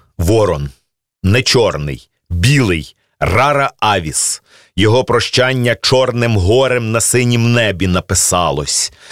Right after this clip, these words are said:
Червоним ріжеться аорта, хоч і трава, і біль зелені. Рядки заплутались в к-, в акордах,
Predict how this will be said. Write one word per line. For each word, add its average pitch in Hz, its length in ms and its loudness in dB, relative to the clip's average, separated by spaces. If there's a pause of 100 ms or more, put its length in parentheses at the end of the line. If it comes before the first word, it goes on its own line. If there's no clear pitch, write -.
(200)
Червоним 131 720 2
ріжеться 120 680 0
аорта, 127 640 0
хоч - 320 -4
і 113 60 0
трава, 117 640 0
і 117 100 0
біль 107 380 0 (140)
зелені. 98 800 0 (320)
Рядки 127 640 0
заплутались 117 920 0
в - 40 -20
к-, - 280 -10
в 175 100 0 (120)
акордах, 127 880 0